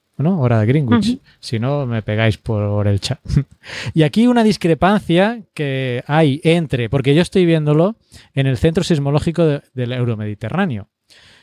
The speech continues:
Speaker 1: que habla de veintiséis kilómetros de profundidad, pero tenemos, eh, otra información que es de dieciocho kilómetros. No es tanta la diferencia, es poca, pero bueno, el U-, el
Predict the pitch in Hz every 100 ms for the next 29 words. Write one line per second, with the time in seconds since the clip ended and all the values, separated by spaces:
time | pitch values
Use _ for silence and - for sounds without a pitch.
0 | _ - 151 190 165 139 151 156 151 147
1 | 135 143 - 220 226 196 196 196 156 147
2 | 147 131 127 127 120 131 160 151 - _
3 | _ _ _ _ _ _ 202 214 160 240
4 | _ _ _ _ _ _ _ _ - _
5 | 139 151 180 131 104 - - _ _ _
6 | 127 113 110 113 131 151 180 180 170 165
7 | - 156 143 190 - _ _ _ - 135
8 | 135 151 175 147 143 - 127 127 196 220
9 | 139 123 123 127 127 151 - _ _ _
10 | _ _ _ _ 127 117 113 113 - 113
11 | 101 107 101 - 107 110 135 110 - 110
12 | 127 180 - 127 117 131 - - 139 135
13 | 127 120 151 165 156 135